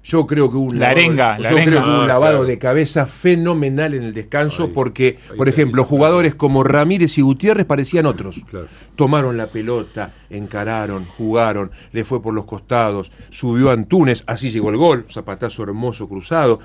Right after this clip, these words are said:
Speaker 1: levantóse Vasco, ahora sí, un cinco de más presencia. Y cuando yo honestamente pensé, yo mi-,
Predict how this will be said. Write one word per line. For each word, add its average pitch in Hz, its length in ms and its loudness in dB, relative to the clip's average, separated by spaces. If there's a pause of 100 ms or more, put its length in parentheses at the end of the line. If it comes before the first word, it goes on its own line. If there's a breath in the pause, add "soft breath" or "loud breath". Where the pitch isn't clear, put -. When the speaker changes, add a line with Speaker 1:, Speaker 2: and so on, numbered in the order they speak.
(140 loud breath)
Speaker 1:
levantóse 143 680 2
Vasco, 165 580 -2
ahora 131 240 -2
sí, 202 240 -6
un 135 100 -4
cinco 135 380 -6
de 110 60 -6
más 131 140 -6
presencia. 156 680 -6 (720 soft breath)
Y 196 120 -12
cuando 254 280 -2
yo 302 160 -2
honestamente 254 600 -2
pensé, 180 580 2 (100)
yo 131 220 2
mi-, 107 200 -6